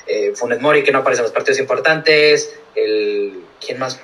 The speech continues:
¿Quién más ponen? Pues al pobre Hugo González, fuera Hugo González, nomás la está cagando, ta, ta, ta,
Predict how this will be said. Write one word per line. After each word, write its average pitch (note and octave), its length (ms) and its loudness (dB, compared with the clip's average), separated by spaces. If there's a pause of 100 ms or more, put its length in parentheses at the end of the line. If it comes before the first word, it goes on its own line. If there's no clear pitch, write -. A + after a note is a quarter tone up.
(120)
¿Quién C3+ 140 -2
más B2+ 120 -4
ponen? C3+ 180 0
Pues A#2+ 160 -2
al - 240 0
pobre C#3 260 6
Hugo C#3+ 140 6
González, C#3+ 440 4
fuera D3+ 200 4
Hugo C#3 160 4
González, D#3+ 480 2
nomás C3+ 180 -4
la C3+ 60 -2
está C3+ 160 -6
cagando, D3+ 460 -2
ta, D3 240 -6
ta, C3+ 220 -2
ta, C3+ 200 -4